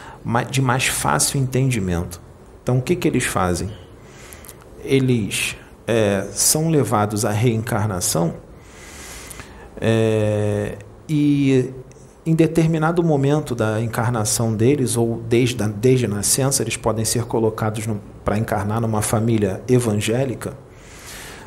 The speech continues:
né? Ou eles levam uma vida normal, vão ter contato com os vícios que eles tiveram na encarnação anterior, vão ter contato com as drogas, com bebida, cigarro, prostituição,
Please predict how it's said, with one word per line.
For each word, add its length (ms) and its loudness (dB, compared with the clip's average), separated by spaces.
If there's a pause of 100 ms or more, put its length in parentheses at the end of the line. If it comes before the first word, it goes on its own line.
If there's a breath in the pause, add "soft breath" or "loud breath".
(100)
né? 280 0 (280)
Ou 460 4
eles 200 0
levam 300 0
uma 160 0
vida 260 0
normal, 720 2 (460)
vão 220 0
ter 260 0
contato 800 0 (220)
com 220 2
os 120 2
vícios 500 0
que 120 2
eles 180 0
tiveram 380 2
na 140 0
encarnação 640 0
anterior, 500 2
vão 200 -2
ter 160 0
contato 600 -4 (640 loud breath)
com 160 2
as 160 2
drogas, 840 0 (500 loud breath)
com 360 -2 (440)
bebida, 920 0
cigarro, 800 -2
prostituição, 1300 -2